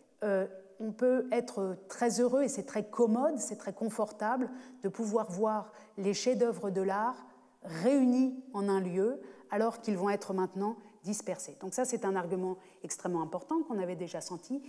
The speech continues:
Ces œuvres, ces chefs-d'œuvre de l'art sont en un lieu et c'est extrêmement annehmlich, c'est extrêmement commode, c'est pratique, c'est agréable et c'est pratique.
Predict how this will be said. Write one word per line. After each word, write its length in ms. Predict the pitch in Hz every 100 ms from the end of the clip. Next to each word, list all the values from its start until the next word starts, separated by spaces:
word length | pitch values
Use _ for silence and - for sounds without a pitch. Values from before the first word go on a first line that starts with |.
| -
Ces 340 | - 208 180 220
œuvres, 280 | 277 190 -
ces 120 | - 190
chefs-d'œuvre 580 | - 302 262 269 220
de 100 | 196
l'art 200 | 196 254
sont 220 | 254 214 208 -
en 180 | 277 294
un 140 | 277 233
lieu 360 | 190 214 269 320 - -
et 60 | 233
c'est 160 | 226 220
extrêmement 500 | - - 208 240 - 202
annehmlich, 720 | 240 240 185 196 208 254 285
c'est 180 | - 202
extrêmement 440 | - - 190 226
commode, 440 | 233 208 185 165 143 - -
c'est 180 | - 214
pratique, 560 | - 170 - 185 - _ _ _
c'est 160 | - 226
agréable 560 | 214 175 175 214 247 - - - -
et 80 | 214
c'est 160 | 202 233
pratique. 520 | - 175 - 156